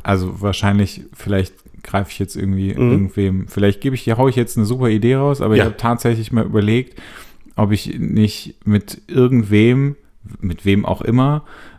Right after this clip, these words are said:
Speaker 1: eine, äh, Kamera entwerfen soll.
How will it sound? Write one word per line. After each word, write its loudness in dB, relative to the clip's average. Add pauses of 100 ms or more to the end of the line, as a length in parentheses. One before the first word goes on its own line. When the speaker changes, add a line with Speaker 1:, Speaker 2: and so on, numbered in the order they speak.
(140)
Speaker 1:
eine, 2 (380)
äh, -14
Kamera 0 (480)
entwerfen 0
soll. -4